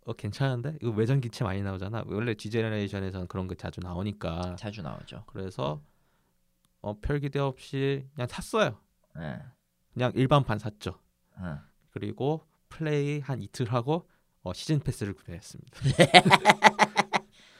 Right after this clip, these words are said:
Speaker 1: 어, 건담 팬에겐 최고의 게임이다.
Speaker 2: 아.
Speaker 1: 어, 정말 좋다. 우주색이 알게 뭐냐?
Speaker 2: 알게 뭐냐?
Speaker 1: 씨발, 더불어만 나오면 된다. 철혈이 나오는 게 피눈물이 나지만 어쨌든 어-,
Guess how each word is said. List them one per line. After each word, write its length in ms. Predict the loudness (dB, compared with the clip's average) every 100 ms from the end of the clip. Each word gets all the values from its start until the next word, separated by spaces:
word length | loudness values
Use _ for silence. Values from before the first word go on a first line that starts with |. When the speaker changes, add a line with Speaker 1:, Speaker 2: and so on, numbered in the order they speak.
| -20 _
Speaker 1:
어, 280 | -8 -6 -6
건담 400 | -4 -4 0 2 2 0
팬에겐 360 | -2 -2 -4 -2
최고의 360 | 2 6 6 8
게임이다. 480 | 6 6 2 -2 -8 _ _ -10
Speaker 2:
아. 600 | -6 -6 -6 -8 -10 -16 -16
Speaker 1:
어, 220 | -10 -8 -8
정말 420 | -8 -8 -4 -4
좋다. 360 | -4 -8 -10 -12 _ _ -20 -20 -20 -20 _ _ -10
우주색이 520 | -6 -2 -2 -2 -2 -4
알게 340 | -4 -2 -2
뭐냐? 320 | -2 -4 -8 -10 _ _
Speaker 2:
알게 420 | -8 -8 -6 -6
뭐냐? 300 | -6 -6 -8 -10
Speaker 1:
씨발, 260 | -10 -8 -8
더불어만 500 | -4 -4 -2 -2 -2
나오면 200 | -6 -8 -10
된다. 340 | -6 -6 -6 _ _ _ _ _ -18 -16 -20 -18
철혈이 320 | -6 -4 0 0
나오는 300 | 0 -2 -4
게 80 | -6
피눈물이 460 | -2 0 2 0
나지만 380 | -2 -4 -4 -4
어쨌든 300 | -6 -6
어-, 80 | -6